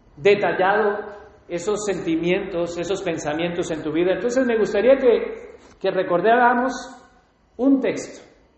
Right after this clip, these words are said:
que es en el libro que estamos en la predicación expositiva. Vamos a Efesios capítulo dos. Y hoy miraremos solamente el primer versículo de Efesios dos, pero terminaremos Efesios uno, donde lo dejamos.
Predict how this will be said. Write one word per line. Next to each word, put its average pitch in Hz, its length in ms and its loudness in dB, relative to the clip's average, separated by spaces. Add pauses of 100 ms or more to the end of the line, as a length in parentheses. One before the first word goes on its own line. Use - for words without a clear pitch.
(400)
que 165 120 0
es - 160 0
en 214 120 2
el 185 140 0
libro 254 300 2
que 208 60 0
estamos 220 420 -2
en 190 80 -4
la 180 80 0
predicación 175 460 -2
expositiva. 202 540 0
Vamos 214 300 2
a 202 80 4
Efesios 240 960 0
capítulo 220 520 2
dos. - 540 2 (680)
Y 180 80 0
hoy 277 140 6
miraremos 262 520 4
solamente 262 460 4
el 262 100 4
primer 233 280 0
versículo 254 580 -2
de 208 80 -2
Efesios 220 720 -4
dos, 208 680 -2
pero 196 360 4
terminaremos 214 840 2
Efesios 220 480 -2
uno, 226 480 -4 (240)
donde 185 240 0
lo 180 80 6
dejamos. 208 460 2